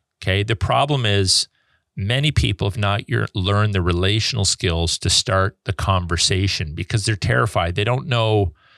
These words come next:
what the, the boundaries are to even initiate the conversation.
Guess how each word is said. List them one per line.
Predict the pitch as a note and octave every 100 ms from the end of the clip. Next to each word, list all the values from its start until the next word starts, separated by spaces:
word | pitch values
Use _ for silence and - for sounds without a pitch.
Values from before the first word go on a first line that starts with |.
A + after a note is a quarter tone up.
| _ _
what | A#2 A2+
the, | A2 - _
the | A#2+
boundaries | G2 A2+ C3+ C3+ A2 F#2+ E2+ -
are | F2 D2+ D2
to | -
even | A#2 G2 G2
initiate | - G2 B2 B2+ A2+ F2+
the | -
conversation. | - E2+ D#2 D#2 E2 C#2+ -